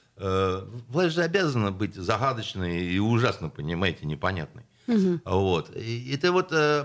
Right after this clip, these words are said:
Speaker 1: потом, депутат, это же, в отличие от вице-губернатора, это же счастье. Вице-губернатор должен приходить на работу. И у него зона ответственности.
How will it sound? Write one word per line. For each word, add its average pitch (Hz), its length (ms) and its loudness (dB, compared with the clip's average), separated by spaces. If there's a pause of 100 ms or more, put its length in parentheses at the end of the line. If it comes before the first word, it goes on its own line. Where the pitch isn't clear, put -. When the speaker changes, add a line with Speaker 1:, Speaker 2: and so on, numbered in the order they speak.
(120)
Speaker 1:
потом, 110 560 -2
депутат, 147 640 -2 (520)
это 156 360 -2
же, 135 380 0 (920)
в 98 80 -2
отличие 135 420 2
от 123 120 -2
вице-губернатора, 117 880 0
это 117 260 -4
же 123 140 -2
счастье. - 380 0
Вице-губернатор 151 720 2
должен 143 340 0
приходить 110 480 -2
на 120 120 2
работу. 117 420 -2 (960)
И 107 80 2
у 117 80 4
него 175 460 4
зона 165 300 0
ответственности. 87 920 -4